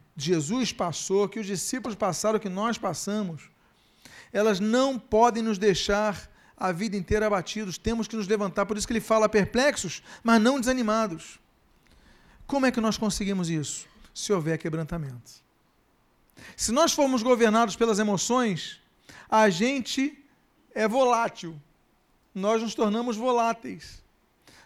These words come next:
Nós mudamos conforme o vento. Não o vento de doutrina que Paulo fala aos Efésios no capítulo quatro, versículo quatorze,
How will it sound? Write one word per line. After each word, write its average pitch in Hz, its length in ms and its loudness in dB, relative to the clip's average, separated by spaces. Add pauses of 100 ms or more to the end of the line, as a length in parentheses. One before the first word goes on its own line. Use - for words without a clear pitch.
Nós 233 300 2
mudamos 262 580 2
conforme 269 460 0
o 330 80 -2
vento. 269 400 -2 (680)
Não 330 300 2
o - 20 0
vento 269 300 -2
de 214 60 -4
doutrina 240 420 2
que 202 100 -6
Paulo 220 240 0
fala 214 260 -2
aos 190 80 -4
Efésios 196 360 -6
no 185 140 -8
capítulo 185 400 -6
quatro, 214 340 0
versículo 180 380 -8
quatorze, 226 440 0